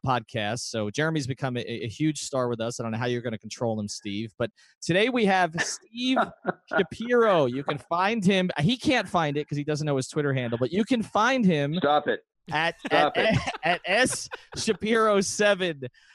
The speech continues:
Speaker 1: on Twitter. Obviously, you can find him on W S V N, as you've been able to find him there since nineteen ninety-seven, going all the way back to nineteen ninety in this market. And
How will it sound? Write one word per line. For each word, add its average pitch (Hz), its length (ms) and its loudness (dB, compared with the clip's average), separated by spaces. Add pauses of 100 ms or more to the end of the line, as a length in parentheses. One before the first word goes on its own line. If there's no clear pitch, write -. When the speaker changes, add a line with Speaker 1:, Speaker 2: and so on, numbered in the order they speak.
(240)
Speaker 1:
on 175 360 2
Twitter. 175 420 2
Obviously, 160 460 2
you 139 80 -4
can 139 100 -6
find 147 300 -2
him 143 80 -2
on 131 80 -2
W 131 320 0
S 123 160 -2
V 123 160 -6
N, 123 160 -4
as 117 120 -6
you've 117 80 -8
been 113 60 -4
able 113 220 -6
to - 40 -14
find 123 220 -6
him 113 100 -4
there 110 200 -4
since - 340 -10
nineteen 117 480 -6
ninety-seven, 113 720 -4
going 110 180 -2
all 113 120 2
the 120 40 -4
way 110 80 -2
back 104 240 -6
to - 100 -12
nineteen 107 460 -8
ninety 107 500 -6 (520)
in 147 220 0
this 135 280 -4
market. 131 560 0 (120)
And 127 400 -2